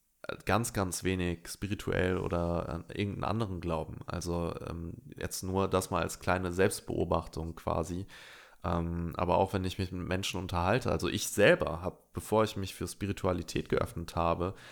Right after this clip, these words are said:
habe ich jahrelang an nichts geglaubt, so, weil ich den, ich konnte Gott nicht greifen. Und für mich ist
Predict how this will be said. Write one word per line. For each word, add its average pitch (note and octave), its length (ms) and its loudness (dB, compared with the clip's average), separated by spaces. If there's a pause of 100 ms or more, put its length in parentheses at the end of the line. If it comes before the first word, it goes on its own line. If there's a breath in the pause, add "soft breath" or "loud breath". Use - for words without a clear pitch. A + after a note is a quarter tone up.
(160 loud breath)
habe F#2+ 180 2
ich - 300 -6 (460)
jahrelang A2+ 580 4
an G2+ 140 0
nichts - 300 -2
geglaubt, A2 680 2
so, - 380 -2
weil F2 420 4
ich - 400 -8
den, - 180 -4
ich - 120 -8
konnte A2+ 240 2
Gott - 320 0
nicht - 300 -4
greifen. - 560 2
Und F2 380 -6 (380 loud breath)
für - 160 -4
mich A2 400 0 (220)
ist - 340 -4